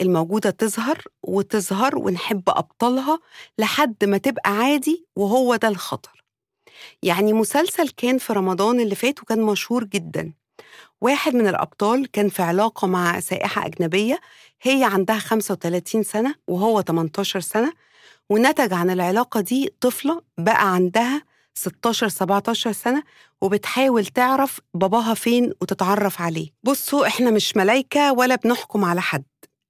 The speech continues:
إن الحكم إلا لله. بس تصدير رد فعل باباه ومامته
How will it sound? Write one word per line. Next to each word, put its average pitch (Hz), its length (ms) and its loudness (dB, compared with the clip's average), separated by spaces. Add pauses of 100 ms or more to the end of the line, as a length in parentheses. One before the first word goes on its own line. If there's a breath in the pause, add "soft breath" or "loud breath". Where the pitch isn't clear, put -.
(160)
إن 240 80 4
الحكم 247 440 -2
إلا 208 300 2
لله. 160 420 -2 (320)
بس 185 140 -2
تصدير 196 1000 0
رد 214 280 0
فعل 214 460 0 (120)
باباه 170 320 2
ومامته 226 540 2